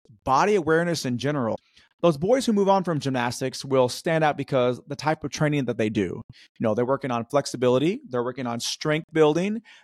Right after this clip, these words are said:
and they're working on static holds, that strict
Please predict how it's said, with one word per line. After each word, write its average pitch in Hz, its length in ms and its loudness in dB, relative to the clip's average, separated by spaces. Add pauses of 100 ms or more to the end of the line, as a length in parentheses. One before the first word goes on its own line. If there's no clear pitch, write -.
(120)
and 135 200 -2
they're 139 100 0
working 147 360 0
on 131 480 0 (260)
static 156 580 -4
holds, 143 560 2
that 123 220 -8
strict - 640 -4